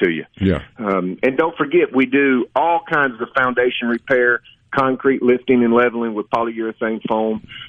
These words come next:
Speaker 1: Um, so if any, any of those needs that your customers have, we can address all of that in one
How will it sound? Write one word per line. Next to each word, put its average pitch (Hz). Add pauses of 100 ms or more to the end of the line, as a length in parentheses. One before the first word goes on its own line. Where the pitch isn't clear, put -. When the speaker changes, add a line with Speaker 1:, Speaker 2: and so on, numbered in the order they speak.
(120)
Speaker 1:
Um, 98
so 104
if 95 (200)
any, 170
any 175
of 135
those 143
needs 127 (140)
that 117
your 110
customers 113
have, 107
we 110
can 107
address 104
all 117
of 110
that 113
in 92
one 98